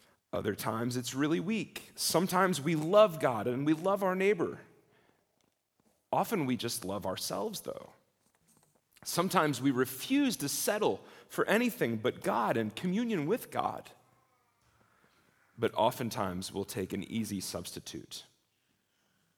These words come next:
Sometimes we desire nothing compared to God, but often our whole lives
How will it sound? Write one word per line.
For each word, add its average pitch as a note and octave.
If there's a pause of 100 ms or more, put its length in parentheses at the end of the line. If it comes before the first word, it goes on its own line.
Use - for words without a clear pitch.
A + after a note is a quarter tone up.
(480)
Sometimes D#3
we C#3+
desire B2
nothing G2+
compared G2+ (360)
to A2
God, F2 (1120)
but G#2
often G#2+
our F#2
whole A2
lives F#2+